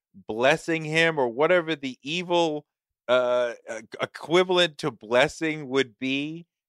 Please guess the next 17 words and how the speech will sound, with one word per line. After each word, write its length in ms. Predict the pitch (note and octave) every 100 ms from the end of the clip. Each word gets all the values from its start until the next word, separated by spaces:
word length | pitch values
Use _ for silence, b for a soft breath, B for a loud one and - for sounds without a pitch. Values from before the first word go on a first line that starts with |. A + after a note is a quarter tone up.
| _
And, 380 | B2+ C3+ C3 A#2+ -
uh, 140 | B2 A#2
it 120 | D3
was 140 | D#3
just, 280 | - D#3+ - _ _ _
it 60 | C#3
was 160 | D3+ -
so, 500 | F3+ F3+ F3 E3 -
so 300 | - D#3 D3
beautiful. 680 | A2+ A#2 C3+ - G2+ D#2+ - A2
And 180 | B2
it 120 | C3 C3
was 220 | C3 -
like, 320 | B2+ B2 -
you 80 | C3+
know, 180 | B2+ C3
"Hey, 480 | D3+ F3+ F3 D#3+